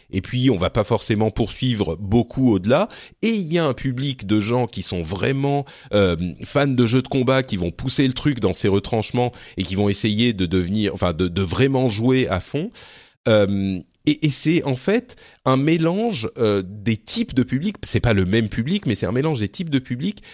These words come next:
de, euh, Tekken, euh, pardon, de, euh, Mortal Kombat, de Street Fighter, tu vois, les gens beaucoup plus hardcore, beaucoup plus sérieux. Alors après, il y a des gens qui jouent à Street qui vont pas forcément jouer à Tekken parce que jeu deux D, trois D, machin, voilà.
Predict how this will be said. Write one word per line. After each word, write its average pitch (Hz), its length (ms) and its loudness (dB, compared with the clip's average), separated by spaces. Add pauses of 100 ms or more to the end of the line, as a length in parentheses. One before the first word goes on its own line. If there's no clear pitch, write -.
(220)
de, 156 400 2 (300)
euh, 98 380 2 (200)
Tekken, 135 500 0
euh, 117 80 0
pardon, 98 320 2
de, 120 440 2
euh, 98 120 2
Mortal 104 340 0
Kombat, 127 440 0 (460)
de 147 260 4
Street - 320 -4
Fighter, 131 460 0
tu - 80 -6
vois, 120 160 2
les 98 100 0
gens 101 140 0
beaucoup 95 240 -2
plus - 200 -6
hardcore, 98 360 0
beaucoup 87 240 -4
plus 90 200 -4
sérieux. 107 460 0
Alors 76 220 0
après, - 200 -2
il 90 40 -2
y 80 40 0
a 76 40 0
des 76 100 -6
gens 90 140 -4
qui 87 120 -6
jouent 87 120 -2
à 85 60 -2
Street 98 240 -4
qui - 140 -14
vont 73 140 -8
pas 87 120 -2
forcément 85 360 -4
jouer 82 140 -2
à 78 40 0
Tekken 82 380 -4
parce 76 160 -6
que 87 100 0
jeu 80 160 -2
deux 80 140 -4
D, 87 160 0
trois 82 220 -2
D, 87 160 0
machin, 80 320 -2
voilà. 92 280 0